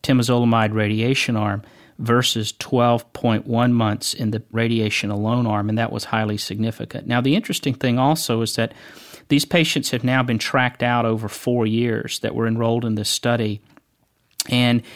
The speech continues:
the percentage of patients who are still alive at year two, year three, and year four is significantly better in the temozolomide-treated patients as opposed to the radiation-alone patients.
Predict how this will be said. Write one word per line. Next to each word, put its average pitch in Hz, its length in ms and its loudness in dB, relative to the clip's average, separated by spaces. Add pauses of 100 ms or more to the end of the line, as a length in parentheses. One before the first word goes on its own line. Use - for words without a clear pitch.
(320)
the 127 540 0
percentage 165 420 2
of - 80 -6
patients 139 480 0
who 120 220 0
are 113 320 0
still 143 300 2
alive 120 520 4
at - 80 -4
year 117 240 2
two, 135 580 2
year 120 240 0
three, 127 520 0
and 113 140 -4
year 110 160 -2
four 117 640 2 (500)
is 131 160 -2
significantly 135 600 2
better 127 420 0 (460)
in 117 180 2
the 113 100 4
temozolomide-treated 120 1160 2
patients 107 420 -4
as 110 120 -4
opposed 110 400 -4
to - 100 -8
the 110 80 0
radiation-alone 110 920 -2
patients. - 600 -8